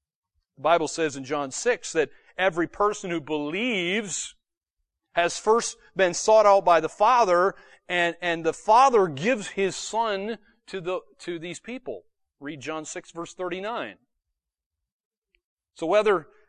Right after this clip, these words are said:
God sought us early in our lives or whether we're, we're saved later on in life, in our thirties or forties, fifties, sixties, eighties, whatever it might be,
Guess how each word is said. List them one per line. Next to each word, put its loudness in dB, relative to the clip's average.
God 6
sought 4
us -2
early 2
in -4
our -2
lives 0
or -2
whether 0
we're, -10
we're -6
saved 0
later 0
on -2
in -2
life, -4
in -14
our -10
thirties -8
or -12
forties, -12
fifties, -14
sixties, -14
eighties, -6
whatever -4
it -12
might -4
be, -4